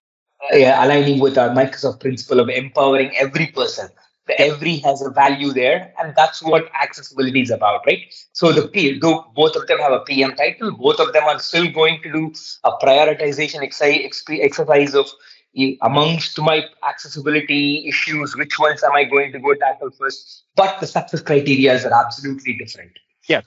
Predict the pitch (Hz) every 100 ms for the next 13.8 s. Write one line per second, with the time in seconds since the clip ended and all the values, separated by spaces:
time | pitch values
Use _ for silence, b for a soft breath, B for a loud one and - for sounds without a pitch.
0 | _ 123 147 147 135 139 135 135 - -
1 | 185 180 - 123 127 131 127 131 139 139
2 | - 135 131 139 135 139 139 139 - 139
3 | 147 139 - 165 185 190 _ b b -
4 | 120 123 123 123 - 123 127 123 185 185
5 | 175 175 165 156 143 156 143 170 - 147
6 | 147 139 151 156 151 156 151 175 180 -
7 | 143 147 139 139 143 143 147 143 143 143
8 | 135 139 - B B - 131 135 143 139
9 | 123 131 143 143 135 135 135 147 135 139
10 | 131 120 131 127 110 131 131 127 127 120
11 | 123 120 123 113 - 113 147 180 165 139
12 | 143 - 131 135 143 135 - 127 127 131
13 | 123 117 - 123 110 107 104 95